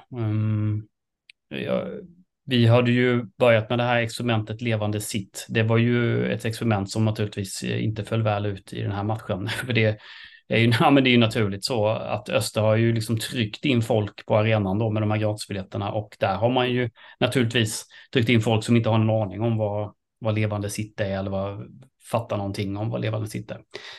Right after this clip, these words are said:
Men, eh, där får man jobba liksom, eh, långsiktigt med en sån grej om det ska funka överhuvudtaget. Eh, vi får väl se. Vi är ju ett gäng som, som, eh,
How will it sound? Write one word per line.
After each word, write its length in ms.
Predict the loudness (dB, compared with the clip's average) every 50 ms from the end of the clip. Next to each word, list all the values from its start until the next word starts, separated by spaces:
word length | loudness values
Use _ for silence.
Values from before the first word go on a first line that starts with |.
| -20 -12 _
Men, 260 | 4 6 8 8 8 8
eh, 300 | 8 8 6 6 6 6
där 120 | 4 4
får 120 | 4 4
man 160 | 4 4 6 4
jobba 340 | 4 2 2 0 -2 -2
liksom, 480 | -2 -4 -4 -4 -4 -2 -2 -2 -2 -2
eh, 240 | -2 -2 -4 -4 -2
långsiktigt 880 | 0 0 0 0 0 -2 -6 -10 -12 -12 -14 -14 -14 -14 -14 -16 -8 -4
med 120 | 0 0
en 60 | 0
sån 180 | 2 2 2 2
grej 140 | 2 2 2
om 80 | 0
det 80 | -2 -4
ska 160 | -4 -6 -8
funka 420 | -6 -4 -2 -2 -2 -2 -4 -8 -10
överhuvudtaget. 680 | -8 -8 -8 -8 -8 -10 -10 -10 -10 -12 -16 -18 -16 -14
Eh, 420 | -12 -12 -10 -10 -12 -12 -14 -12 -10
vi 80 | -6 -4
får 120 | -2 0
väl 80 | 0 0
se. 320 | 0 0 0 0 0 -2 -4 -8 -16 -20 -20 -16 _
Vi 160 | 2 4 6 6
är 60 | 6
ju 180 | 6 4 2
ett 80 | 2 2
gäng 220 | 4 4 4 4
som, 520 | 2 0 -2 -2 -2 -2 -4 -6 -8 -8 -10
som, 380 | -10 -8 -6 -4 -4 -4 -4
eh, 720 | -4 -4 -6 -6 -8 -8 -8 -10 -10 -10 -12 -12 -14 _ _